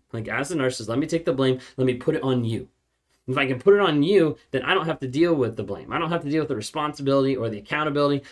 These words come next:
Let me put it on you." So this is why a lot of times you'll see them excuse their actions by saying, "Hey, it's your fault.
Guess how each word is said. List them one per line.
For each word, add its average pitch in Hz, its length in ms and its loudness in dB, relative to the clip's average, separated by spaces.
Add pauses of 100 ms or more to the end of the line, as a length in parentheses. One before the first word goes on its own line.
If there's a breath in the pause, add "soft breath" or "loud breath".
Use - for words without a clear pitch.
Let 156 180 2
me 202 100 0
put 170 160 0
it 151 60 -2
on 143 200 2
you." 131 120 2
So 156 140 -4
this 156 80 -2
is - 20 -6
why 175 120 2
a - 20 2
lot 156 180 0
of 156 60 -4
times 147 240 -2
you'll 143 100 0
see 151 220 -2
them 131 180 -2
excuse 170 400 -4
their 160 120 0
actions 143 340 -2
by 127 80 2
saying, 127 260 0
"Hey, 135 220 0 (180 loud breath)
it's 120 220 -6
your 117 320 2
fault. 113 460 -8